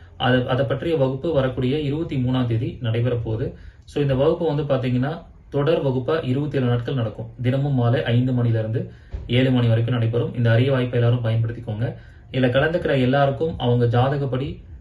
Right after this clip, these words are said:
நட்சத்திரத்தை எப்படி ஆக்டிவேட் பண்ணணும்னு வகுப்புலயே உங்க ஜாதகத்தை போட்டு ஆராய்ச்சி பண்ணி சொல்ல போறேன். ஒவ்வொரு மாணவர்களுக்கும் ஒரு ஜாதகம் அலோவ் பண்ண போறேன். So நீங்க தாராளமா தெரிஞ்சுக்கலாம். ரெண்டாயிரம் பேஜ் அடங்கிய பி டி எஃப் கொடுக்க போறேன். நட்சத்திர சூட்சமங்கள் பி டி எஃப் கொடுக்க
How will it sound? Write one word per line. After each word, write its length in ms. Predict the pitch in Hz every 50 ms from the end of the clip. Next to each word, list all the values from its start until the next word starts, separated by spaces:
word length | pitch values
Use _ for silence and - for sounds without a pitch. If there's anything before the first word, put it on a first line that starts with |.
| - -
நட்சத்திரத்தை 580 | - 123 127 127 - 165 160 160 147 131 131 131
எப்படி 200 | 123 135 143 131
ஆக்டிவேட் 360 | 127 120 - - 139 123 -
பண்ணணும்னு 280 | - 117 117 127 143 151
வகுப்புலயே 680 | 135 123 127 160 156 156 147 143 147 160 175 - - -
உங்க 200 | - 123 120 120
ஜாதகத்தை 480 | 117 117 123 123 131 139 143 135 - 120
போட்டு 180 | 117 120 120 143
ஆராய்ச்சி 320 | 127 120 120 120 120 120
பண்ணி 180 | 117 113 117 -
சொல்ல 200 | - 113 110 113
போறேன். 280 | 117 113 110 117 - - - - - - - - -
ஒவ்வொரு 340 | 120 131 135 147 151 147 135
மாணவர்களுக்கும் 600 | 131 131 139 143 139 135 131 131 123 - 127 123
ஒரு 160 | 123 131 131
ஜாதகம் 400 | 123 123 120 120 123 135 - - -
அலோவ் 280 | 117 113 117 120 117
பண்ண 160 | - 117 113
போறேன். 260 | - - 107 107 - - - -
So 200 | - - 131 131
நீங்க 180 | 127 127 120 117
தாராளமா 380 | 113 117 117 117 117 117 131
தெரிஞ்சுக்கலாம். 540 | - - 110 104 110 117 - - - - - - - - - - - - - -
ரெண்டாயிரம் 500 | - 123 139 147 175 175 175 165 165 160
பேஜ் 220 | 160 165 175 175 160
அடங்கிய 280 | 143 139 139 131 135
பி 200 | 127 - 131 143
டி 100 | 139 139
எஃப் 240 | 147 143 - - -
கொடுக்க 200 | 135 123 120 127
போறேன். 240 | 123 123 117 110 110
நட்சத்திர 320 | 117 117 - 143 - 151
சூட்சமங்கள் 600 | 143 - - 135 127 - 131 127 123 120 117 117 117
பி 60 | 127
டி 60 | 120
எஃப் 160 | 127 117 -
கொடுக்க 200 | - 117 113 120